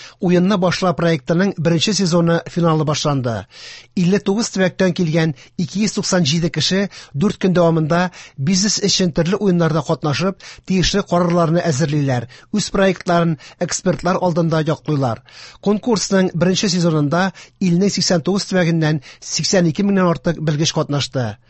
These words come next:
Иннополис технопаркында конкурсның финал уеннарын ачу тантанасы узды. Анда катнашучыларны Россия мөмкинлекләр иле автономияле коммерцияле булмаган оешмасы генераль директоры Алексей Комиссаров,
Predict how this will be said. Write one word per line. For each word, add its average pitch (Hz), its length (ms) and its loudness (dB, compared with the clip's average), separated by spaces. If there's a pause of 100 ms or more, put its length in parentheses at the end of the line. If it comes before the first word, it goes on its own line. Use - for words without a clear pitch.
(500)
Иннополис 220 540 2
технопаркында 180 920 0
конкурсның 180 640 0
финал 185 320 0
уеннарын 170 480 2
ачу 175 240 -2
тантанасы 156 460 -2
узды. 127 240 -2 (500)
Анда 175 240 2
катнашучыларны 160 880 -2 (360)
Россия 185 420 2
мөмкинлекләр 196 640 2
иле 185 220 2
автономияле 180 760 2
коммерцияле 180 640 0
булмаган 170 480 2
оешмасы 170 640 0 (280)
генераль 170 500 2
директоры 170 580 0 (260)
Алексей 180 440 0
Комиссаров, 151 640 -2